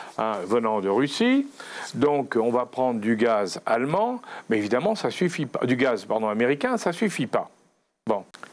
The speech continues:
si vous anticipez, quand vous découvrez que les Européens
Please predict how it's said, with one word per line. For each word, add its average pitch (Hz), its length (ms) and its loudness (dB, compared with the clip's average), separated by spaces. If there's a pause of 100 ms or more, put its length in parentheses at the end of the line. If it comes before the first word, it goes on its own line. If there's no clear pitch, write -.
si - 220 2
vous 165 220 2
anticipez, 123 840 0 (460)
quand 117 160 0
vous 117 140 -2
découvrez 123 760 2
que 107 320 2 (2250)
les 117 220 4
Européens 120 720 0